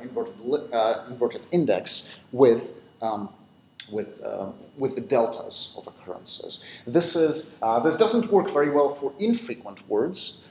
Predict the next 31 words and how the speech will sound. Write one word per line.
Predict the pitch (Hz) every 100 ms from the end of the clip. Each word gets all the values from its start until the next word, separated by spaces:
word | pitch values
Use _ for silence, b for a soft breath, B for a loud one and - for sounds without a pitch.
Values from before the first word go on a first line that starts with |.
| B -
but | 156
it | 147 156
does | 180 180 -
work | 156 156 - -
miraculously | 127 131 117 127 165 143 - 143
for | - 123
frequent | - 139 - - -
ones, | - -
right? | - -
So | - 95 B B 131
words | 151 208 139 131 - - -
that | - -
tend | - 160
to | - 135
occur | - 151 127
all | 123 131 165
over | -
the | - -
place, | - - - - - - - - b b b
uh, | 101 98 98 - - 123
will, | 143 143 143 - - - - - - _ _ _ _ _ _ _ _ _ _ - _ _ _ _ _ _ _ _ _ _ -
the | 151
differences | 175 - 139 123 - -
between | 123 123 139
subsequent | - 156 131 - - 110 - - -
document | 147 139 104
I | 104
Ds | 104 104 -
will | 123
be | 120
small | 113 - 120 95 -